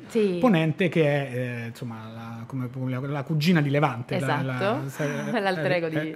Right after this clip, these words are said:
Speaker 2: l'alter ego Levante,
Speaker 1: Sì.
Speaker 2: che salutiamo, assidua ascoltatrice di
Speaker 1: Ah, sì?
Speaker 2: Ma mi piace pensare, non,
Speaker 1: Ciao.
Speaker 2: non ne ho la minima idea, ma, ehm, allora, Ponente che, eh, insomma, essendo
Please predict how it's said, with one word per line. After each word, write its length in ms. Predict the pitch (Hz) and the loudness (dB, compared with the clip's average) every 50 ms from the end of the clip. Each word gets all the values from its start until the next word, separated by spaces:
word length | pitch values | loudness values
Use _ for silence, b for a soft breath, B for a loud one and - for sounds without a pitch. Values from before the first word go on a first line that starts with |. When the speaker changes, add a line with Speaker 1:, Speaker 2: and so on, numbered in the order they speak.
| - - | -10 -8
Speaker 2:
l'alter 520 | 254 254 143 139 135 139 139 - - 175 | -6 -6 -4 -4 -4 -4 -4 -2 0 0
ego 80 | 180 165 | 2 2
Levante, 340 | 151 156 175 170 - 185 170 | 2 0 0 0 -2 -2 -4
Speaker 1:
Sì. 60 | 156 | -4
Speaker 2:
che 180 | - - 160 151 | -2 -2 -2 -2
salutiamo, 680 | 147 - - 135 135 131 131 147 135 139 139 135 131 127 | -2 -4 -4 -2 -2 0 2 2 2 2 0 0 0 0
assidua 320 | 123 - - 226 190 175 | 0 2 4 6 8 8
ascoltatrice 760 | 151 - - 165 147 - 151 131 143 151 156 135 - - 131 120 | 8 8 6 4 4 4 2 0 2 0 0 -2 -2 -4 -6 -6
di 300 | 123 120 120 113 117 - B B | -6 -6 -8 -8 -10 -12 B B
Speaker 1:
Ah, 120 | B - 240 | B 0 2
sì? 480 | - - 494 349 190 165 160 160 175 175 - | 6 8 8 8 8 6 2 -2 -4 -6 -6
Speaker 2:
Ma 300 | 170 170 165 147 117 117 | -4 -2 -2 -2 -2 -2
mi 320 | 147 180 196 202 214 190 | -2 -2 0 0 2 2
piace 240 | - 151 143 - 147 | 4 4 4 4 4
pensare, 500 | 147 143 131 - - 135 123 120 135 147 | 2 2 0 0 -4 -4 -4 -2 -2 -2
non, 180 | 160 160 156 | 0 0 2
Speaker 1:
Ciao. 300 | 151 147 294 - 156 143 - - - | 4 6 6 6 6 4 2 -2 -6
Speaker 2:
non 180 | 214 208 220 208 | -2 2 4 6
ne 60 | 196 | 8
ho 40 | 185 | 10
la 100 | 180 180 | 10 10
minima 260 | 180 185 190 185 180 | 10 10 8 8 8
idea, 320 | 175 160 160 151 151 151 143 | 8 8 8 8 6 6 4
ma, 160 | 143 135 131 - B B B B B B B B B | 2 0 -2 -6 B B B B B B B B B
ehm, 480 | 170 170 170 175 175 170 170 175 185 - - - - | 0 2 4 4 4 4 4 2 0 -2 -6 -6 2
allora, 280 | 226 240 214 165 165 170 | 6 6 8 8 6 6
Ponente 460 | - 311 294 202 175 165 - 196 175 | 4 4 4 6 4 4 4 2 2
che, 540 | 175 175 170 165 151 139 147 135 131 135 131 | 2 2 2 2 2 2 0 2 2 0 0
eh, 40 | 135 | -2
insomma, 260 | 127 - 131 127 131 | -4 -4 -4 -4 -4
essendo 1000 | 131 131 - 170 147 135 131 127 127 123 123 120 120 117 120 120 123 123 123 | -4 -4 -4 -2 -2 -2 -2 -2 -4 -6 -6 -8 -8 -10 -10 -10 -10 -10 -12